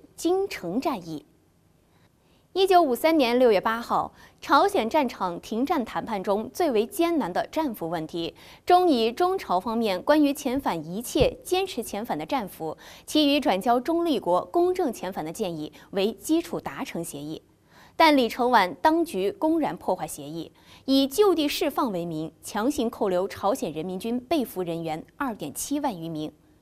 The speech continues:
为以打促和，实现最终停战，志愿军于一九五三年七月十三日晚发起京城战役。我西集团军右翼第六十八军第二零三师派出第六零九团二营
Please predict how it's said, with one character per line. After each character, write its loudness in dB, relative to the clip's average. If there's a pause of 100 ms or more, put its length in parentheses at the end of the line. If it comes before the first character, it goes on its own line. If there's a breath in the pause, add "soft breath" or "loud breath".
(460 soft breath)
为 4
以 2
打 -2
促 -4
和， -2
实 -2
现 0
最 -2
终 -4
停 -8
战， -6 (320 loud breath)
志 4
愿 6
军 2
于 -4
一 0
九 2
五 -2
三 -2
年 0
七 -6
月 2
十 -6
三 0
日 0
晚 -2 (120)
发 -6
起 -10 (140)
京 2
城 -10
战 -8
役。 -18 (600 soft breath)
我 10
西 4
集 0
团 2
军 2
右 4
翼 0
第 0
六 0
十 -6
八 -4
军 -2
第 -4
二 0
零 -4
三 0
师 -2 (220 loud breath)
派 8
出 0
第 2
六 2
零 0
九 0
团 -6
二 -2
营 -4